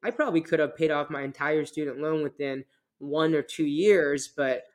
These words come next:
I decided to stretch it out for three years. <laughs> Big difference, right? But for three years, um, just so that I could, uh, be smart and savvy about having some sort of, um, I guess, nest egg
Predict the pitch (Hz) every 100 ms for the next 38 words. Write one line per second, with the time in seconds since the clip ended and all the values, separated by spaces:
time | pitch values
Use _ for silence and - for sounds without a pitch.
0 | _ - 156 151 185 151 - 170 156 160
1 | 151 135 - - 190 269 226 151 139 202
2 | - - - 339 339 - - - 202 165
3 | 208 277 - 165 156 151 156 196 - -
4 | - _ 180 170 185 185 180 262 262 180
5 | 151 156 151 - 151 143 139 170 - 175
6 | 156 147 143 - 151 147 - _ - 147
7 | 147 165 165 - 156 156 151 147 - 143
8 | 143 143 143 135 135 107 135 139 139 131
9 | 143 131 143 135 127 _ _ _ 135 131
10 | 123 120 - 135 139 - 143 139 - 127
11 | 127